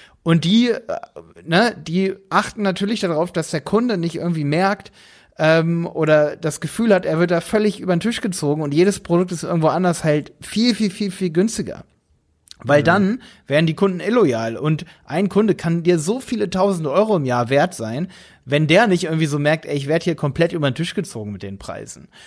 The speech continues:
Speaker 2: Mhm.
Speaker 1: Und das wollte ich halt gerade sagen, da gehört so viel Arbeit dazu, das alles klar Schiff zu kriegen, das ist Monsterarbeit. Das ist richtig viel Arbeit. Genau.
Speaker 2: Ja, ich, wie gesagt, bei, ich sag auch immer, <clears throat> es hört ja nicht mit dem Klick auf.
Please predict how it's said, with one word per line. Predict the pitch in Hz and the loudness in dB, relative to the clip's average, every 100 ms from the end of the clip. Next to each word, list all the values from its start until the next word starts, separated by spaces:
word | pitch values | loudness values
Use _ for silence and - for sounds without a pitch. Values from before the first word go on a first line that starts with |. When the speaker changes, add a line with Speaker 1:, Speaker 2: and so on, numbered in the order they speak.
| - 151 | -20 -14
Speaker 2:
Mhm. | 135 117 113 | -12 -6 2
Speaker 1:
Und | 170 175 - _ _ _ _ _ _ _ | 2 2 -4 _ _ _ _ _ _ _
das | 165 190 214 | 2 4 4
wollte | 185 | 2
ich | 180 | 2
halt | 170 | 2
gerade | 156 147 | 0 0
sagen, | 139 151 151 135 | -2 -4 -6 -6
da | 127 | -2
gehört | 135 127 | -2 0
so | 151 | -4
viel | - 151 - | -4 -6 -2
Arbeit | 143 165 147 139 | 2 6 4 4
dazu, | 139 113 - 123 117 131 - | -2 -4 -10 -10 -10 -8 2
das | 156 165 - - | 2 2 -4 -4
alles | 147 151 - | -2 -2 -4
klar | 147 135 | 0 0
Schiff | 135 - 185 | 2 0 0
zu | - - | -2 -12
kriegen, | 107 - 131 135 147 - | -6 -2 0 0 -2 -4
das | 135 135 | -4 -4
ist | 139 - _ | -8 -10 _
Monsterarbeit. | 143 143 156 165 - - 113 - 98 78 64 - - _ | -2 2 4 4 -2 -6 -8 -8 -10 -10 -12 -14 -20 _
Das | 131 131 | -4 -2
ist | 120 | 0
richtig | 135 139 - | 0 0 -6
viel | 120 | -10
Arbeit. | 98 110 - _ _ _ _ _ | -10 -12 -16 _ _ _ _ _
Genau. | - 110 - | -10 -10 -2
Speaker 2:
Ja, | 135 135 | 4 4
ich, | 139 - _ | 4 -2 _
wie | 139 135 | -2 0
gesagt, | 131 131 127 | 2 0 0
bei, | 127 120 - - | -4 -4 -10 -10
ich | - | -6
sag | - 135 | -4 -2
auch | 131 139 | -2 -2
immer, | 127 123 117 - _ | -2 -2 -4 -10 _
<clears throat> | 175 180 190 147 - - _ _ _ _ _ - 147 | -8 -2 -2 -2 -6 -16 _ _ _ _ _ -8 -6
es | 139 | 2
hört | 151 143 | 4 4
ja | 143 | 2
nicht | 131 | 0
mit | 135 131 | -4 -6
dem | 127 | -6
Klick | 143 135 - | -4 -4 -2
auf. | 123 120 - | -2 -2 -6